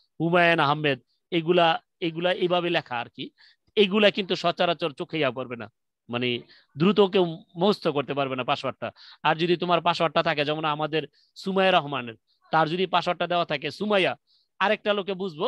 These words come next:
যে সুমাইয়ার ইমেলের পাসওয়ার্ড কি সুমাইয়া, বাস ইমেল ঢুকে সুমাইয়া ঢুকে দিয়ে দিল, শেষ। ওর বে-, অ, তো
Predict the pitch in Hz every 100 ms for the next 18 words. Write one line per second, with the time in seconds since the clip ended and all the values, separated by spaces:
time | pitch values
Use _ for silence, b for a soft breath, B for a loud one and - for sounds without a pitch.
0 | 220 160 - 180 175 165 180 196 202 -
1 | 190 - 208 285 339 _ - 202 175 135
2 | 101 _ _ - 226 233 226 208 185 190
3 | 254 294 - 180 190 175 160 147 151 147
4 | 143 123 107 _ _ _ _ _ - 165
5 | - - _ _ _ _ _ - 240 254
6 | 208 170 226 - 170 170 170